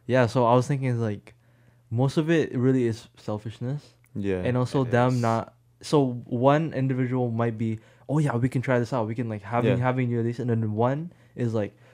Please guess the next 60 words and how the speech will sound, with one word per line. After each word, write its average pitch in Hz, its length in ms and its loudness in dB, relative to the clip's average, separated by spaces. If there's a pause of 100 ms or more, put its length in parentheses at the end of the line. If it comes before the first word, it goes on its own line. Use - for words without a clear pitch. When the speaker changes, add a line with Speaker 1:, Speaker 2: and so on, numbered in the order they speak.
(220)
Speaker 1:
"Oh, 135 180 0
but 120 120 2
we're 120 100 2
already 127 160 0
secured. 120 420 -6
Like, 104 200 -8
it's - 160 -12
kind 117 220 -4
of 107 100 -6
go-, 110 100 -12
already 120 280 0
going 110 260 -2
our 101 140 -4
way, 104 220 -6
right?" 98 260 -8 (180)
Speaker 2:
Yeah. 101 240 -4
Speaker 1:
So, 127 340 -2 (320)
I 123 100 -6
mean, 143 340 -4 (760)
it 120 120 -4
definitely 139 300 2
depends 135 300 -2
on 131 80 0
the 117 140 -2
individuals. 107 600 -2 (280)
Speaker 2:
Yeah, 107 200 2
one 104 120 2
Speaker 1:
But 139 100 8
Speaker 2:
can 135 80 2
Speaker 1:
I 135 40 6
wouldn't 180 220 6
Speaker 2:
also, 127 40 4
Speaker 1:
mind 135 160 4
trying 117 260 0
Speaker 2:
yeah. 101 120 -2
Speaker 1:
doing 101 160 -2
it 92 80 -6
though. 95 180 -10 (240)
Speaker 2:
Yeah, 113 120 -2
for - 140 -18
sure. 107 200 -4
Speaker 1:
I 101 40 2
wouldn't 107 240 -2
mind 95 160 -6
doing 95 180 -10
it. 107 80 -16 (220)
Speaker 2:
You 110 120 2
always 139 160 4
gotta 143 220 2
try, 107 280 0
you 92 120 -2
know 92 80 -2
what 95 100 -2
I 95 80 -2
mean? 101 220 -4
Like, 101 100 0
Speaker 1:
Yeah. 95 120 -6 (560)
Speaker 2:
you 110 100 -6
can't 139 220 -2
really 117 480 0